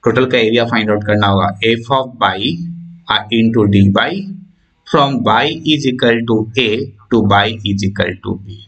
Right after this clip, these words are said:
और एक चीज आप हमेशा ध्यान रखेंगे, जिसके respect में आप integrate करेंगे limit आपका उसी का होना चाहिए। मतलब यहाँ पे हम y के रिस्पेक्ट में इंटीग्रेट कर रहे हैं, तो limit भी हम किसका रखेंगे,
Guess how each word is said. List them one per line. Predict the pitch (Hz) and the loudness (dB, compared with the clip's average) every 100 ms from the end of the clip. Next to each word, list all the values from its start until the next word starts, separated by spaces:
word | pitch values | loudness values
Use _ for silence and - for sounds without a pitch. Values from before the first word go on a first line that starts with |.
| _ _ _ _ _ _ _ _ _ _ | _ _ _ _ _ _ _ _ _ _
और | 123 131 143 | -2 0 0
एक | 165 - | -2 0
चीज | 196 180 | 0 2
आप | 175 170 | 0 0
हमेशा | 123 120 120 143 | 0 0 2 0
ध्यान | 123 113 107 | 0 -2 0
रखेंगे, | 101 - 104 95 - - _ _ _ 123 | -4 -2 -2 0 -2 -10 _ _ _ -4
जिसके | 113 147 170 - - - - 196 202 196 - | 0 2 0 -2 -8 -10 -2 2 2 0 -2
respect | 123 143 - - 165 170 170 | 0 0 0 0 0 0 -2
में | 170 175 | 0 2
आप | 170 170 170 | 2 0 0
integrate | 151 135 135 127 143 143 | 0 0 2 4 2 0
करेंगे | 120 117 117 120 92 - - - | 2 2 4 2 0 -2 -8 2
limit | 107 110 139 143 | 4 6 4 2
आपका | 123 120 - 127 | 0 -2 -2 -2
उसी | 123 110 117 | -2 0 0
का | 110 101 | 2 0
होना | 92 92 | -2 -6
चाहिए। | 87 95 - - - _ _ _ _ _ - | -8 -8 -12 -16 -20 _ _ _ _ _ -4
मतलब | 117 123 151 165 170 | -2 0 0 0 0
यहाँ | 131 135 | 0 0
पे | 135 151 | 0 -2
हम | 156 | 0
y | 123 113 127 | 0 0 0
के | 123 | -2
रिस्पेक्ट | 143 - 147 147 | -2 0 -2 0
में | 143 | 0
इंटीग्रेट | 143 143 147 - | 2 2 0 0
कर | 147 | 0
रहे | 143 185 | 2 -2
हैं, | 202 190 - _ - | -2 -8 -14 _ -2
तो | 113 | 0
limit | 113 131 135 | 2 0 0
भी | 135 | 0
हम | 135 139 | 0 -2
किसका | 127 - | -4 -2
रखेंगे, | 135 127 135 127 165 | -2 -2 -2 0 0